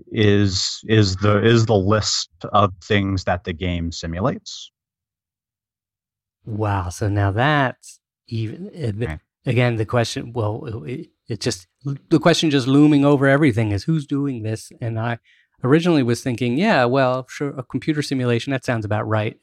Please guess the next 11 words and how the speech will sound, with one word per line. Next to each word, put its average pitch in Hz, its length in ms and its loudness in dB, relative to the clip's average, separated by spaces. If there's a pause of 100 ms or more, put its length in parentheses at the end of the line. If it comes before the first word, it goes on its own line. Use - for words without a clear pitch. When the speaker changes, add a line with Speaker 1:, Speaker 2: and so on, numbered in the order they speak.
Speaker 2:
you 147 140 -6
know, 107 160 -4
in 120 240 -6
that 120 200 -4 (360)
we 139 220 4
are 123 220 2
part 120 240 2
of 110 100 -2
some 113 180 -2
scientific 104 640 -2
project. 127 640 0